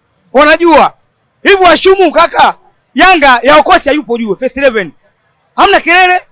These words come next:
Aziz Ki ameondoka, hamna kelele. Watu wanataka mechi. Aziz Ki hayupo, ameondoka. Watu wanataka mechi bado. Yaani Yanga hata kama Chama anakaa nje, bado tunataka mechi, tunao uwezo huo.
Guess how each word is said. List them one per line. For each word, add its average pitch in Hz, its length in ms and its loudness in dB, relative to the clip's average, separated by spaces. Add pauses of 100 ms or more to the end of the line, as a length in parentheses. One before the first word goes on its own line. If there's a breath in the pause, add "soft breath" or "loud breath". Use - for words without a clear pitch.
(260)
Aziz 320 320 -2
Ki 415 140 -2
ameondoka, 330 520 0
hamna 311 240 0
kelele. 311 500 2 (540)
Watu 330 140 -2
wanataka 294 280 -6
mechi. - 380 -8 (2000)
Aziz 311 240 -4
Ki 370 60 -4
hayupo, 339 400 0
ameondoka. 269 520 -4 (240)
Watu 349 140 -2
wanataka 285 280 -2
mechi 330 220 -2
bado. 302 380 0 (1600)
Yaani 359 160 -2
Yanga 349 220 0
hata 339 140 0
kama 320 180 0
Chama 339 180 0
anakaa 285 260 -2
nje, 269 140 -10
bado 320 140 0
tunataka 277 300 -4
mechi, 294 220 -4
tunao 277 220 -4
uwezo 240 220 -8
huo. 196 200 -12